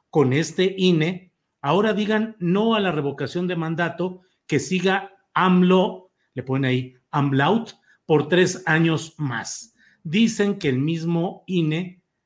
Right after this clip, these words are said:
les va a hacer trampa", y ponen uno de esos gifs o imágenes en la cual alguien está así diciendo, "Que alguien me explique", eh, con las manos extendidas al frente y las palmas hacia arriba. Y en otro tuit inmediato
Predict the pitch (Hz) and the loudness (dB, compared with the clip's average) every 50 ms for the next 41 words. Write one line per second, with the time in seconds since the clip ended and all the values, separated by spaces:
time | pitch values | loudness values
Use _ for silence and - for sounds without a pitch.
0 | _ _ _ _ - 135 127 120 - - 123 123 120 127 - 147 139 123 - - | _ _ _ _ -4 0 0 0 0 -2 -4 -4 -4 -4 -6 -8 -8 -8 -6 -4
1 | 185 220 214 208 214 208 175 - - _ _ _ - 156 143 - 165 185 190 190 | -2 -2 -2 -4 -4 -6 -8 -10 -14 _ _ _ -10 -10 -6 -2 0 0 2 2
2 | 180 180 180 185 180 175 175 165 175 185 165 135 123 135 120 151 170 165 165 170 | 2 2 2 4 4 2 2 0 -2 -2 -4 -4 -4 -6 -4 -2 -2 -2 -2 -4
3 | - - 151 131 120 120 120 113 107 117 135 143 160 151 - 156 156 160 165 160 | -8 -8 -6 -6 -6 -6 -6 -6 -8 -6 -4 -4 -4 -4 -4 -6 -6 -6 -6 -8
4 | - _ _ - _ _ - 139 127 131 - 143 147 160 - - - 151 151 147 | -12 _ _ -20 _ _ -6 -4 -4 -2 0 0 0 0 -2 -2 0 0 0 2
5 | 147 147 139 127 - 156 151 143 - 160 143 135 127 147 147 147 147 147 143 - | 2 0 0 -2 -2 -4 -4 -4 -4 -4 -4 -4 -4 -2 -2 -2 -2 -4 -6 -8
6 | - - _ _ - 135 127 139 170 202 190 165 143 147 131 123 127 123 - 123 | -14 -20 _ _ -2 0 2 2 2 2 0 0 0 0 0 0 0 -4 -8 -10
7 | 120 117 113 - - - - 170 208 254 - - - - 87 - _ _ _ _ | -10 -10 -10 -10 -14 -12 -8 -4 -4 -4 -4 -4 -8 -10 -12 -12 _ _ _ _
8 | _ _ _ _ _ _ _ _ - 127 120 120 120 117 117 - 127 120 117 113 | _ _ _ _ _ _ _ _ -2 0 2 2 2 0 -2 -2 -2 0 0 0
9 | 113 110 98 120 135 139 139 127 - 131 - - - 131 120 127 139 131 - 160 | -2 -2 -2 0 2 2 2 0 0 -2 -4 -2 -2 0 0 0 0 0 0 -2
10 | 147 131 - 160 165 156 147 156 175 143 123 110 107 - 131 131 127 127 123 123 | -4 -2 -2 -2 -2 -2 -2 -2 -2 -2 -2 -4 -6 -8 -6 -6 -6 -6 -6 -8
11 | - 135 120 135 139 143 170 202 208 202 180 - - - _ _ _ - _ _ | -10 -12 -12 -10 -8 -6 -4 -2 0 0 -2 -2 -4 -10 _ _ _ -20 _ _
12 | - 147 160 165 175 190 202 196 - 202 208 208 202 202 196 196 - 214 220 214 | 0 2 4 6 6 6 4 4 6 6 8 8 8 6 6 4 4 4 6 6
13 | 214 208 214 - 185 170 160 165 160 175 196 196 185 - - 180 190 180 185 - | 6 4 4 4 4 4 4 4 4 4 4 2 2 2 2 2 2 0 -4 -10